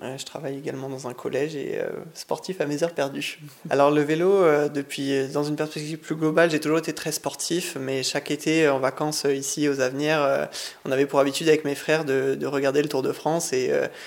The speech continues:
et de là naissait toujours une, <laughs> une passion, euh, enfin est née une passion pour le vélo. Et tous les étés, on faisait ce qu'on appelait les, les tours de Buvin, où on faisait beaucoup de vélo, euh, et petit à petit, on élargissait le périmètre et on commençait après à faire des balades, euh,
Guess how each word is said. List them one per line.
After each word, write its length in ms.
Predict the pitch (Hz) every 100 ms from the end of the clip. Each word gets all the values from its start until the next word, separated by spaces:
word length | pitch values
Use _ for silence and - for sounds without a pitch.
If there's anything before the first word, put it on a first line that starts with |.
| - 147
et 80 |
de 100 | 147
là 200 | 143 156
naissait 300 | 156 139 139
toujours 400 | - 160 160 160
une, 280 | 147 131 131 135
<laughs> 80 | 160
une 160 | 147
passion, 500 | 147 143 165 165 151
euh, 60 | 139
enfin 160 | -
est 80 | 139
née 140 | 147 175
une 120 | 151
passion 260 | 147 170
pour 140 | 156 147
le 80 | 135
vélo. 320 | 131 147 - - - -
Et 60 | 127
tous 100 | 147
les 160 | 143
étés, 220 | 139 165
on 80 | 160
faisait 340 | - 131 139 147
ce 80 |
qu'on 120 | 143 120
appelait 200 | 117 143
les, 260 | - -
les 120 | -
tours 240 | - - 139
de 60 |
Buvin, 500 | 127 127 131 135 135
où 160 | 127 139
on 100 | 131
faisait 200 | - 135
beaucoup 260 | 143 - 156
de 60 |
vélo, 420 | 151 151 156 156
euh, 120 | - - - - -
et 80 | -
petit 220 | - -
à 60 | 156
petit, 200 | 156 202
on 140 | 170
élargissait 460 | 156 151 151 151 160
le 60 | 156
périmètre 600 | 156 147 139 147 156 -
et 160 | 135
on 240 | 131 135 135
commençait 500 | 135 127 127 135 -
après 220 | - 123
à 20 |
faire 160 | 120 120
des 80 |
balades, 400 | 135 113 120 131
euh, 320 | - - -